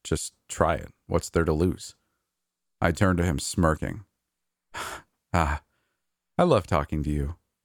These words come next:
So captivating." "Sorry, I kind of forgot how to." His voice trailed off when he noticed that I was grinning. He chuckled and playfully slapped me on the arm.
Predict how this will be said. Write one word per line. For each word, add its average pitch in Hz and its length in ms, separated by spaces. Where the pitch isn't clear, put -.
So - 180
captivating." 90 760
"Sorry, 78 520
I 90 80
kind 85 220
of 80 80
forgot 80 380
how 76 180
to." - 400
His 101 140
voice 123 240
trailed 101 300
off 92 220
when 85 120
he 85 80
noticed 85 400
that 87 100
I 82 80
was 80 160
grinning. 82 420
He 104 80
chuckled 98 420
and 76 120
playfully 85 420
slapped 90 420
me 85 80
on 76 140
the 78 100
arm. 76 380